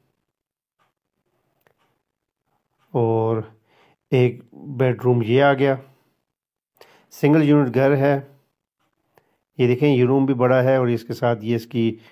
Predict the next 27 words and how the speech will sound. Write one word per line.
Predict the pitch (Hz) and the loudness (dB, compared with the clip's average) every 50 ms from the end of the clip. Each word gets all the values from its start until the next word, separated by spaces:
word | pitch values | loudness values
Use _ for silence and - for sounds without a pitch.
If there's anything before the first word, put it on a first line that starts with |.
| _ _ _ _ _ _ _ _ - | _ _ _ _ _ _ _ _ -8
ड्रेसिंग | 113 104 - 117 117 - 135 127 127 120 | -8 -4 -2 -2 -2 0 -2 -2 -2 -2
के | 139 | -2
लिए | 135 135 | -2 -2
जगह | 127 123 135 131 135 135 | 0 0 0 0 0 0
आ | 135 131 | 0 0
गई | 123 127 | 0 0
और | 131 131 120 | 0 0 0
ये | 113 120 | 0 0
इसकी | 120 117 - 127 113 | -2 -2 -6 -10 -8
कबर्ड्स | - 139 123 120 135 131 131 | -6 -4 -2 -2 -2 -2 0
आ | 143 139 | 0 0
गई | 131 127 139 | 0 -2 -4
साथ | 131 123 131 127 127 127 | -4 -2 0 0 0 -2
में, | 123 127 123 120 - _ _ _ _ _ _ _ _ _ _ _ _ _ _ _ _ _ _ _ _ _ _ _ _ 131 | -2 -4 -4 -4 -6 _ _ _ _ _ _ _ _ _ _ _ _ _ _ _ _ _ _ _ _ _ _ _ _ -8
ये | 113 | -6
देखें। | 113 113 113 135 131 131 131 - - _ _ _ _ _ - | -6 -4 -4 -4 -6 -6 -8 -12 -20 _ _ _ _ _ -2
और | 135 120 | -2 0
ये | 120 123 127 | 2 2 0
इसके | 120 123 135 | 0 -2 -4
साथ | 120 - 120 117 | -4 -2 -2 -2
आ | 107 117 117 | 0 -2 -2
गया | 113 127 131 | 0 -2 -2
अटैच | 123 - 131 120 113 104 | -2 -2 -2 -4 -4 -4
बाथरूम। | 107 117 113 113 - 113 107 104 98 - _ _ _ _ _ _ _ _ _ _ _ _ _ _ _ _ _ _ _ _ _ _ _ _ _ _ _ _ _ _ _ _ _ _ _ _ _ _ _ _ _ _ _ _ _ _ _ _ _ _ _ _ _ _ _ _ _ _ _ _ _ _ _ _ - | -4 -4 -4 -4 -6 -8 -10 -10 -12 -14 _ _ _ _ _ _ _ _ _ _ _ _ _ _ _ _ _ _ _ _ _ _ _ _ _ _ _ _ _ _ _ _ _ _ _ _ _ _ _ _ _ _ _ _ _ _ _ _ _ _ _ _ _ _ _ _ _ _ _ _ _ _ _ _ -4
और | 120 117 | -4 -2
अभी | 113 107 117 110 | -2 -4 -4 -2
ये, | 113 113 113 113 - - - | 0 0 0 0 -2 -4 -8